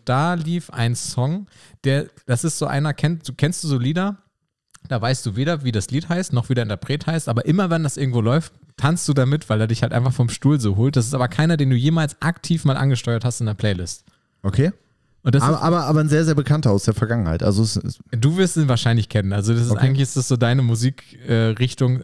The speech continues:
Speaker 1: also, oder deine, deine
Speaker 2: Es
Speaker 1: Ol-,
Speaker 2: ist,
Speaker 1: Oldies
Speaker 2: es,
Speaker 1: Richtung fast schon.
Speaker 2: es ist Smells Like Teen Spirit <laughs> von Nirvana.
Speaker 1: Nee, es ist die Steve Miller Band.
Speaker 2: Oh, sehr schön.
Speaker 1: Mit?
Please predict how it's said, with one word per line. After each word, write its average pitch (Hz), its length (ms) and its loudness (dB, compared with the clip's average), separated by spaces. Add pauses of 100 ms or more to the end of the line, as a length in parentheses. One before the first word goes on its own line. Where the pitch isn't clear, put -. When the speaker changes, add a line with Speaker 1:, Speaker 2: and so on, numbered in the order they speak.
Speaker 1:
also, 123 320 -6
oder 110 160 0
deine, 113 400 2
deine 107 380 -2
Speaker 2:
Es 123 120 4
Speaker 1:
Ol-, 175 80 2
Speaker 2:
ist, - 120 -4
Speaker 1:
Oldies 135 320 2
Speaker 2:
es, - 60 -4
Speaker 1:
Richtung 120 260 0
fast 104 280 -2
schon. 95 200 -2
Speaker 2:
es 131 180 2
ist 180 180 0
Smells 147 320 0
Like 135 160 2
Teen 127 220 2
Spirit 92 300 2
<laughs> - 20 -6
von 208 220 4 (480)
Nirvana. 190 1160 2 (320)
Speaker 1:
Nee, 139 220 0 (720)
es 135 200 0
ist 156 220 -4
die 127 80 4
Steve - 360 -2
Miller 131 260 2
Band. 95 340 -2 (340)
Speaker 2:
Oh, 156 560 4
sehr 110 200 2
schön. 175 380 0
Speaker 1:
Mit? 147 300 -2